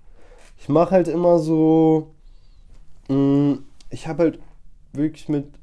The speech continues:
so drei, vier Freunden und Freundinnen, äh, so verschiedene Projekte am Laufen. Und es ist immer so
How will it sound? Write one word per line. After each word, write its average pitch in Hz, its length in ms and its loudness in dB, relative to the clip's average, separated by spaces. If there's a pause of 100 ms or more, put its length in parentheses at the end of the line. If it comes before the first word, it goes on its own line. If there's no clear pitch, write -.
(1700)
so 127 340 -8
drei, 135 320 0
vier 151 760 -4 (840)
Freunden 143 640 -2
und 120 160 -6
Freundinnen, 151 880 -2 (160)
äh, 123 500 -4 (540)
so 123 180 -10
verschiedene 147 560 -2
Projekte 151 600 2
am 156 120 2
Laufen. 160 600 4 (1300)
Und 123 420 0 (360)
es - 200 -14
ist - 60 -18
immer 127 280 0
so 120 880 0